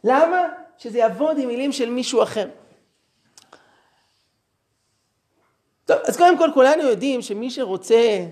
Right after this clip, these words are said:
להתפלל במילים שלו ובשפה שלו, חופשי, מתי שהוא רוצה.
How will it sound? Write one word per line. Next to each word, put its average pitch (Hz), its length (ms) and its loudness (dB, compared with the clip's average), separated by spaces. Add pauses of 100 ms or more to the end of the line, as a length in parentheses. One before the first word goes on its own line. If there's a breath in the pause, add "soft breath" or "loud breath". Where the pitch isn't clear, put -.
(120)
להתפלל 196 500 -8
במילים 208 400 -6
שלו 214 240 -2
ובשפה 190 540 -8
שלו, 226 680 0 (920)
חופשי, 247 680 -2 (420 soft breath)
מתי 294 340 4
שהוא 285 220 -6
רוצה. 196 260 -6